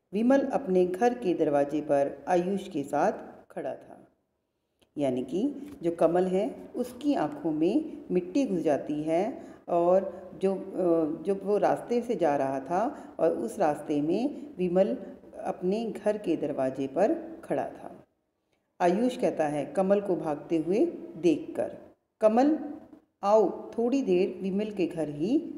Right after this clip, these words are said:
रुक जाओ, तब आंधी रुकेगी तो अपने घर चले जाना।"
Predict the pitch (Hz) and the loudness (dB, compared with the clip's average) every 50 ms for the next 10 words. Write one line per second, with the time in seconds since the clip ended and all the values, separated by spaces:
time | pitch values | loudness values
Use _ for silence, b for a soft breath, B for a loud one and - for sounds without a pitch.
0 | - - - 214 226 226 - - 160 139 104 113 - - - - - - _ _ | -14 -10 -6 -6 -6 -6 -6 -2 -2 -2 -2 -2 -8 -12 -16 -20 -20 -20 _ _
1 | _ _ _ _ _ _ _ _ _ _ _ _ 220 220 - - - - - - | _ _ _ _ _ _ _ _ _ _ _ _ 4 4 4 4 -4 -10 -10 -4
2 | - 175 170 165 156 214 254 247 226 - - 190 180 185 240 285 320 339 - - | 2 2 2 4 4 0 0 0 -2 0 0 0 0 2 4 4 4 4 2 -8
3 | - - 202 196 - - - - - 165 165 151 143 - 165 190 269 - - - | -4 -2 -2 -2 0 -2 -4 -4 -4 -2 0 -2 0 4 6 6 6 6 4 -6
4 | - - - - - - - 220 185 170 143 - 117 - - - - | -8 -12 -14 -18 -10 0 2 2 4 4 0 0 -4 -8 -8 -10 -12